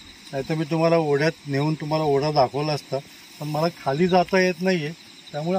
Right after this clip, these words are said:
हा व्ह्यू तुम्ही बघा, मी चारी बाजून तुम्हाला दाखवतो. सुंदर लोकेशन आहे आणि रिझनेबल किमतीमध्ये आहे.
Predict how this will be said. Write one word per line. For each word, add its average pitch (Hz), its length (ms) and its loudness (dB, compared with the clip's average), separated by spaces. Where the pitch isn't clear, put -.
हा 165 100 -4
व्ह्यू 180 360 0
तुम्ही 208 240 2
बघा, 185 260 2
मी 180 140 0
चारी 165 360 4
बाजून 185 300 2
तुम्हाला 170 300 0
दाखवतो. 139 440 -2
सुंदर 180 460 4
लोकेशन 202 600 4
आहे 175 260 4
आणि 151 180 0
रिझनेबल 165 500 2
किमतीमध्ये 156 640 -2
आहे. 131 300 -6